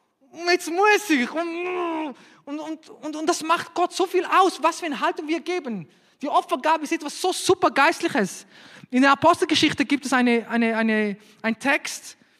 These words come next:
wo die, wo die Urgemeinde, die haben alles gegeben. Wir streiten uns um den Zehnten. Ja, ist es, ist es, äh, gesetzlich oder ist, aber die haben alles gegeben. Die haben mehr als zehn Prozent, die haben alles gegeben.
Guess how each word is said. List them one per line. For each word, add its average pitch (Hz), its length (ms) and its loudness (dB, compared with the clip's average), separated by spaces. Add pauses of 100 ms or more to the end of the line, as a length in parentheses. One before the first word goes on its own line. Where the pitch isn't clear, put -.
(600)
wo 220 120 -2
die, 226 460 0
wo 226 120 -2
die 226 120 0
Urgemeinde, 269 800 2 (120)
die 269 100 0
haben 233 200 -2
alles 240 360 -6
gegeben. 170 420 -8 (1000)
Wir 262 100 0
streiten 269 360 2
uns 262 120 0
um 269 140 0
den 226 120 -2
Zehnten. 294 520 2 (180)
Ja, 269 280 2
ist 262 160 -2
es, 262 180 -4 (240)
ist 240 140 0
es, 262 100 -4
äh, 247 300 2
gesetzlich 359 560 2
oder 240 300 0
ist, 247 160 -6 (640)
aber 262 160 0
die 339 100 6
haben 294 160 0
alles 370 260 4
gegeben. 392 400 2
Die 285 80 6
haben 277 160 2
mehr 294 120 4
als 330 180 -2
zehn 294 220 0
Prozent, 285 180 -4
die 294 80 2
haben 254 100 -4
alles 294 280 2
gegeben. 254 480 -2